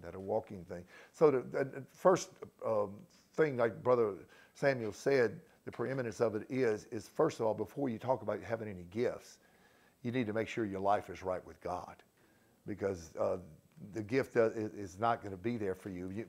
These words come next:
the, and the enemy is quick to give a counterfeit on anything. The Bible says in the last days that the false prophet that's gonna come up, the, the Antichrist is gonna come. He's gonna be showing great, mighty miracles.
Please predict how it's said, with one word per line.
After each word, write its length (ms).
the, 160
and 140
the 40
enemy 300
is 140
quick 260
to 80
give 180
a 60
counterfeit 600
on 120
anything. 280
The 60
Bible 240
says 200
in 60
the 60
last 280
days 260
that 160
the 140
false 320
prophet 320
that's 140
gonna 160
come 180
up, 180
the, 220
the 100
Antichrist 540
is 100
gonna 160
come. 280
He's 160
gonna 120
be 120
showing 260
great, 320
mighty 240
miracles. 680